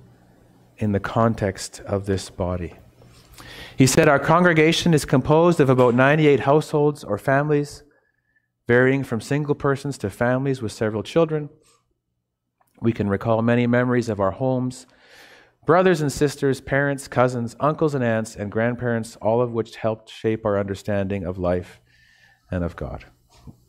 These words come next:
Not discounting, you know, family life, but the big one is the family of God. Let's go to the next page.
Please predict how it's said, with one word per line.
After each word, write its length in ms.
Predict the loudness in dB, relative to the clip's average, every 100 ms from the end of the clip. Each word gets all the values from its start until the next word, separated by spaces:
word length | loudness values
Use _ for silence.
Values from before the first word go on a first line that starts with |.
| _ _ _ _ _ -20 _ _ -20 -20 0
Not 220 | 4 4
discounting, 880 | 2 2 4 4 4 2 -2 -10 -8
you 80 | 0
know, 220 | 0 0
family 420 | -2 2 2 4 4
life, 420 | 4 2 -4 -10 -2
but 440 | 0 -2 -12 _ _ _ _ _ _ _ _ _ _ _ -6
the 80 |
big 200 | -2 0
one 200 | 0 0
is 140 | -2 -6
the 100 | -6
family 280 | -2 -2 -2
of 60 |
God. 280 | -4 -4 -6
Let's 120 | -12 -4
go 100 | -2
to 60 |
the 100 | 0
next 320 | -2 -2 -6
page. 320 | -4 -4 -4